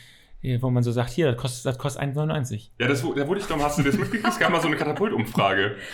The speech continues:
Speaker 2: im, im Slack, da war das nämlich tatsächlich so ein Running Gag und ich hab ihn nicht verstanden.
Speaker 1: Aha.
Speaker 2: Da ging es um, wie, äh, wie groß wir sind.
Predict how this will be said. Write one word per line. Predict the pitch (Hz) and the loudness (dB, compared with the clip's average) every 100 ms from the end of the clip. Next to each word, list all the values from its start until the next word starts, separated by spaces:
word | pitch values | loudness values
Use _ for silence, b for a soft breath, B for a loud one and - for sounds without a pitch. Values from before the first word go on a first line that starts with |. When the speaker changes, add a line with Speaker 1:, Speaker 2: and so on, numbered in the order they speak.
| B | B
Speaker 2:
im, | 113 117 | 2 4
im | 110 | 4
Slack, | - 190 185 | 4 2 4
da | 135 | 2
war | 139 | 2
das | 156 | 0
nämlich | 143 | -4
tatsächlich | 151 160 - | -4 -2 -2
so | |
ein | 135 | 0
Running | 139 139 | 0 -2
Gag | 170 131 | -4 -6
und | 107 | -6
ich | |
hab | 120 | -4
ihn | 117 | -4
nicht | 110 | -6
verstanden. | 117 147 156 98 90 - - | -6 -4 -2 -4 -6 -10 -4
Speaker 1:
Aha. | 127 123 143 - | 0 2 0 -2
Speaker 2:
Da | 110 110 | 0 0
ging | 113 120 | 0 0
es | 220 202 | 2 2
um, | 196 143 | 2 2
wie, | 147 143 | 0 -2
äh, | 127 131 | -2 -2
wie | 131 | -4
groß | - 233 - | -2 -2 -2
wir | 87 | -4
sind. | - - | -6 -10